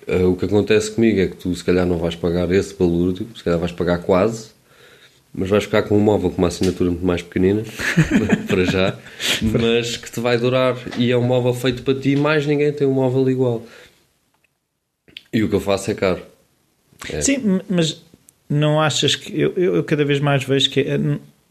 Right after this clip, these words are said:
Speaker 2: temos que assumir realmente o valor dessa diferença e, e muitas vezes não ter vergonha, que eu vejo algumas pessoas que têm vergonha de dizer, "Pá, isto é bom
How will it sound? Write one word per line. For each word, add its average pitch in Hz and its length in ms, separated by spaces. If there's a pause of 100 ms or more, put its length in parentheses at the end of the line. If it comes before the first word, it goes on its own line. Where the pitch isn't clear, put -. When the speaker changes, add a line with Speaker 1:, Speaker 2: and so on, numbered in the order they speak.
(160)
Speaker 2:
temos 170 240
que - 120
assumir 156 400
realmente 143 640 (240)
o 147 140
valor 147 420
dessa 151 280
diferença 151 560
e, 143 280
e 139 40
muitas 151 300
vezes 143 400 (760)
não 143 280
ter 156 200
vergonha, 139 420
que 143 100
eu 139 60
vejo 135 300
algumas 135 520
pessoas 127 380
que 127 60
têm 151 140
vergonha 151 560
de 165 240
dizer, 165 260
"Pá, - 220
isto - 320
é 143 120
bom 190 440